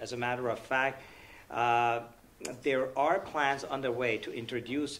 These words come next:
a, uh, form of federalism, uh, which they refer to as competitive federalism. And the purpose of competitive federalism to, is to embrace elements of,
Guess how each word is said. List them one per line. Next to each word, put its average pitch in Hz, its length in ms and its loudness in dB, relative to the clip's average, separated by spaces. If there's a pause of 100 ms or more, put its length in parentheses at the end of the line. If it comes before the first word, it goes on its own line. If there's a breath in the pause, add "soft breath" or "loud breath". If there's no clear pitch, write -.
a, 117 320 0
uh, 107 180 -2
form 135 480 -4
of 117 400 -2 (100)
federalism, 110 720 0 (600 soft breath)
uh, 107 500 -4
which 123 200 -6
they 135 160 -2
refer 120 300 -2
to 120 240 -2
as 110 120 -6
competitive 110 600 -6
federalism. 117 600 -2
And 110 120 -10
the 113 60 -4
purpose 214 420 0
of 120 160 -8
competitive 117 440 -4
federalism 117 680 -4 (500 loud breath)
to, 127 400 0
is 123 220 -4
to 123 360 -2
embrace 131 760 0 (100)
elements 127 480 2
of, 117 340 2